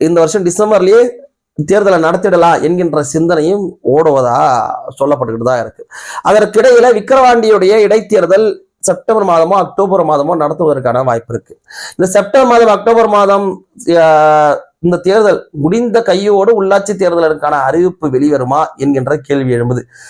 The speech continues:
இந்த சூழ்நிலையில தான் தி மு கவுடைய முக்கிய நிர்வாகிகள் இன்னும் பலருமே என்ன ஒரு ஆலோசனை கொடுத்துருக்காங்கன்னா, ரெண்டாயிரத்தி இருபத்தி அஞ்சுல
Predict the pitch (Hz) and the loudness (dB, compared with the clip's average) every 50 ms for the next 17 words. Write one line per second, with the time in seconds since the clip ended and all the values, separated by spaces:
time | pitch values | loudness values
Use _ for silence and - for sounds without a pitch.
0 | - - _ - 208 240 247 240 240 240 - 254 262 254 247 226 214 202 190 180 | -20 -12 _ -4 -2 0 2 2 2 2 2 0 0 2 2 4 4 4 2 2
1 | 180 - 214 226 233 240 233 - - - - - _ _ - 226 240 240 247 233 | 2 2 2 2 2 0 -2 -4 -14 -20 -20 -20 _ _ -2 -2 0 0 0 0
2 | 240 226 208 196 190 185 190 202 214 214 208 202 196 196 - 240 226 214 196 190 | 2 4 4 4 4 4 4 4 4 4 4 0 -2 -2 0 0 2 2 4 2
3 | 185 180 170 196 202 196 185 180 196 208 220 208 180 175 170 160 170 185 175 165 | 2 2 2 2 0 0 0 -2 -2 -2 -2 0 0 0 2 2 2 0 0 0
4 | 180 185 175 160 156 160 160 156 156 147 139 135 135 131 135 131 127 127 123 120 | 2 2 2 4 4 2 2 0 -2 -6 -6 -6 -6 -4 -4 -2 -2 -2 -4 -4
5 | 120 131 151 202 220 - - _ - - - - - 139 156 170 196 220 233 226 | -4 -4 -2 -2 -4 -4 -8 _ -20 -20 -10 -4 -2 -2 0 2 4 4 6 6
6 | 226 220 226 - 202 170 165 175 196 202 202 190 185 160 147 151 156 151 170 151 | 4 2 0 -2 -2 0 0 0 0 -2 -2 -2 -2 -2 0 0 -2 -2 -2 -2